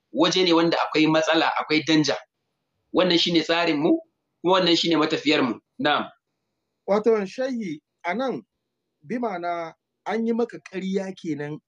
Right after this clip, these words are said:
Speaker 2: da aka ce kai ka je ka bibiya ka datso wannan abu ka zo kai. Bi ma'ana an yi maka ƙarya.
Speaker 1: Eh, wato da, da mun so a ce, wato duk karatun da muke so gabatar a yau,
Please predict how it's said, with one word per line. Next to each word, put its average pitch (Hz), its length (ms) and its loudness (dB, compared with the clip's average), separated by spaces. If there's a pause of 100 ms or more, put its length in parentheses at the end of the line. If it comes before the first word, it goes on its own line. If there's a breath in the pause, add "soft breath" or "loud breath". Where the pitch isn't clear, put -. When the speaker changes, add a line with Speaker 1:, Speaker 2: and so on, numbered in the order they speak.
Speaker 2:
da 131 140 -10
aka 160 180 -12
ce 147 360 -6 (500 soft breath)
kai 190 200 0
ka 190 120 -2
je 185 200 0
ka 190 140 -4 (260)
bibiya 165 460 -2
ka 165 120 -2
datso 170 680 0 (380)
wannan 170 440 -6
abu 120 140 -6 (180)
ka 147 80 -4
zo 147 140 -2
kai. 147 140 -6 (800)
Bi 160 80 0
ma'ana 151 400 0 (100)
an 185 100 0
yi 190 60 2
maka 180 200 0
ƙarya. 151 300 -2 (1400)
Speaker 1:
Eh, 202 280 2
wato 180 380 2
da, 190 320 0
da 208 260 2
mun 196 140 -2
so 196 240 -2
a 170 80 -2
ce, 160 280 2
wato 139 280 2
duk 170 160 0
karatun 190 360 0
da 175 60 2
muke 165 220 0
so 147 160 0
gabatar - 320 0
a 135 100 2
yau, 165 220 2